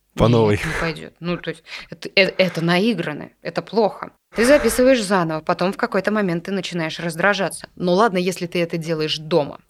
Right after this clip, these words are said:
Speaker 2: История началась незадолго до карантина. Мы начали организовывать туры в Италию. И для того, чтобы пригласить людей в тур в Италию, тебе нужно в Италии снять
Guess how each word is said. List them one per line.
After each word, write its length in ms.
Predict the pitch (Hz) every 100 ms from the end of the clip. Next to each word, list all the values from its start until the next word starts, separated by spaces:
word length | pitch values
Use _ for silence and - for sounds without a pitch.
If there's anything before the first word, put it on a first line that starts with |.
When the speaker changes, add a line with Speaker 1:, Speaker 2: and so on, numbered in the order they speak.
| _ _ _ -
Speaker 2:
История 400 | 165 - 185 160
началась 420 | 147 - 160 -
незадолго 540 | 170 180 190 165 151
до 140 | 151 160
карантина. 640 | - 165 170 - 311 285
Мы 180 | 165 208
начали 380 | 190 180 - 170
организовывать 800 | 160 165 160 156 196 185 165
туры 240 | - 190 175
в 100 | 151
Италию. 500 | 170 170 143 - - - -
И 140 | 175
для 200 | 165 165
того, 260 | 156 170 165
чтобы 240 | - 151
пригласить 720 | - 151 165 165 - 165 - -
людей 360 | 160 160 160 147
в 60 |
тур 220 | - 156 156
в 80 | 151
Италию, 380 | - 320 302
тебе 240 | 160 156 185
нужно 300 | 208 165 160
в 80 | 160
Италии 500 | 175 208 156 - -
снять 600 | - 170 160 - -